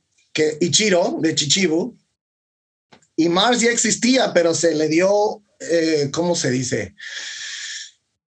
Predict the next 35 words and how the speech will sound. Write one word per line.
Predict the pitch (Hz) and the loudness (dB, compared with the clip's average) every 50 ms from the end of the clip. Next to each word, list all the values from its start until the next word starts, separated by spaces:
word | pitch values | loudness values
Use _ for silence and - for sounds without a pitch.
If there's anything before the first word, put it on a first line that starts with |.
| _ _ _ | _ _ _
Se | - - - 180 | -4 -2 0 2
le | 180 180 175 | 2 2 2
dio | 175 190 202 | 2 2 2
nueva | 202 208 214 214 208 196 | 2 2 2 2 2 2
sangre | - 208 196 202 202 190 175 156 135 120 107 - - | 2 2 2 2 2 0 0 0 0 -2 -4 -4 -2
a | 139 156 | 0 0
la | 156 156 | 2 2
desti-, | 156 151 151 147 - - 143 - | 0 0 -2 -2 -4 -6 -4 -2
al, | - 151 156 156 156 147 143 143 143 139 139 139 135 135 - | -2 0 0 0 0 0 0 0 0 0 0 -2 -4 -4 -2
a | 147 151 | -2 0
las | 147 151 151 135 | 0 0 -2 -2
destilerías | 131 147 139 - - 147 147 151 151 165 175 170 | -2 -2 -2 -2 -2 -2 0 0 0 0 0 0
de | 165 170 | 0 0
Mars | 175 185 190 190 190 - - - - _ _ _ _ _ _ _ _ - - | 2 2 0 0 -2 -4 -8 -10 -12 _ _ _ _ _ _ _ _ -6 -2
con | - 156 160 | 0 2 2
el | 160 156 151 | 2 2 4
boom | 139 180 208 214 214 214 202 202 - | 4 4 4 4 2 0 -2 -4 -4
y | - 160 170 | 0 2 2
está | 170 160 - - 180 185 190 190 | 2 0 0 0 2 2 4 2
ahorita | 190 190 190 185 208 190 | 2 2 2 2 0 0
funcionando | 185 185 175 - 170 160 160 160 165 170 170 | 2 0 0 0 0 -2 0 0 0 0 2
muy | 175 180 180 | 2 2 2
bien. | 185 202 214 220 220 226 - - - - - - - - - - _ _ _ _ _ _ _ | 2 2 2 2 0 -4 -6 -12 -16 -16 -16 -16 -16 -18 -20 -20 _ _ _ _ _ _ _
Y | - 170 180 190 | -2 0 2 2
eso | 190 190 226 | 2 2 0
es | 214 | 2
lo | 202 214 202 | 2 2 2
que | 185 175 | 2 0
están | - 196 190 202 | 2 2 2 2
haciendo. | 190 185 208 214 220 214 190 | 2 2 2 2 2 2 2
Las | 170 165 165 160 | 2 2 2 2
destilerías | 165 175 170 - 180 175 180 180 185 202 220 226 220 - | 0 0 0 0 0 2 2 2 2 2 2 2 2 2
chicas | - 226 214 180 180 180 180 190 185 - - - | 0 0 0 2 2 2 2 2 0 -4 -2 -2
están, | 147 143 - - - 175 175 180 180 190 190 185 - - - | -2 -2 -2 0 0 2 2 2 2 0 0 -2 -6 -4 -2
eh, | 151 147 143 139 135 131 127 127 123 120 120 113 107 107 | 0 0 2 2 0 0 0 0 0 0 0 -2 -4 -6